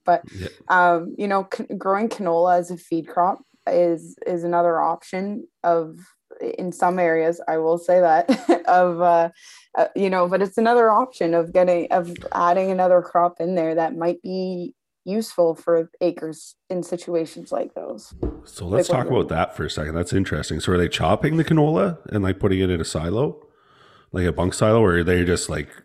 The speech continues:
Speaker 2: using the seed?
Speaker 1: Basically, it's being separate. They're bringing it to, um, a processing plant, and then it's being separated out, similar to, like, soy meal kind of
Speaker 2: Oh,
Speaker 1: idea.
Speaker 2: yeah. Like, yeah, that's pretty common that people are using canola.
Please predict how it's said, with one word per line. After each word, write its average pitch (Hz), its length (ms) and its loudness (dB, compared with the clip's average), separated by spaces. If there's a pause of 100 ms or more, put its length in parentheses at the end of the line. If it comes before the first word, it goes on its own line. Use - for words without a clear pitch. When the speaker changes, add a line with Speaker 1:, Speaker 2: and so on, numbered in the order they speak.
(160)
Speaker 2:
using 78 380 -6
the 73 60 -10
seed? 73 380 -10 (640)
Speaker 1:
Basically, 220 560 -2
it's 220 160 -4
being 196 280 -6
separate. 175 480 -4
They're 185 160 2
bringing 180 400 -2
it 175 180 -6
to, 165 480 -2 (100)
um, 170 600 -6 (440)
a 175 240 -2
processing 170 640 -2
plant, 165 340 -8 (340)
and 185 140 0
then 175 280 2
it's 180 220 -4
being 180 360 -2
separated 170 880 2
out, 165 320 0 (220)
similar 202 540 0
to, 180 480 -2
like, 165 200 -4
soy 156 280 -2
meal 151 380 -10 (480)
kind - 220 -12
of - 100 -14
Speaker 2:
Oh, 110 240 4
Speaker 1:
idea. 85 80 0
Speaker 2:
yeah. 78 160 -2
Like, 80 340 -6
yeah, 76 200 -2
that's 78 160 -8
pretty 78 200 -6
common 73 400 -8
that 69 160 -12
people 78 220 -12
are 67 40 -10
using 73 440 -14
canola. 69 480 -14